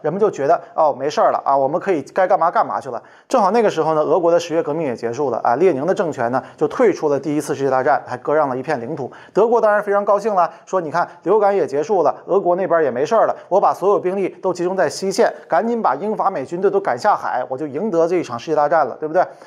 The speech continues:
但没想到紧跟着第二波流感就来了，那是在一九一八年的八月到一九一八年的十二月，而这一波流感跟第一波流感相比啊，它重症的比例特别高，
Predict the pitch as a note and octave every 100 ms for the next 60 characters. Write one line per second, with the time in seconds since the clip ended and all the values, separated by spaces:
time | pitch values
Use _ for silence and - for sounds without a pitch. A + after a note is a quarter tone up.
0 | - - - D#3 G#3+ E3+ A#2+ E3+ - -
1 | - C3 B2 E3 E3 F3 D#3+ B2+ C3+ A#2+
2 | A#2+ A2+ A2+ G#2+ F2 G2+ - - - G3
3 | G3 F#3 E3 G3+ F3+ C3 C#3+ D#3+ F3 E3+
4 | C3 A#2+ C3 A2+ - - - - F3+ E3
5 | E3+ D#3+ - _ _ _ - - D3+ B2
6 | - E3 D3 A#2+ B2+ C#3+ C#3 B2 A#2 A#2+
7 | A2+ C3 C3+ A#2+ G#2+ G#2+ - - _ _
8 | _ - - C#3+ D3+ E3+ - C#4+ F#3+ C#3+
9 | D#3+ C#3 D3 C3+ G#2 E3 D#3+ F#3+ F3+ E3+
10 | D#3 C#3+ C#3+ A2+ C#3+ C3 G#2 - G2 -
11 | - F3+ F3 A3+ C4+ D#3 E3 B2+ B2 A2
12 | A#2+ B2+ D#3+ B2 A#2 A2+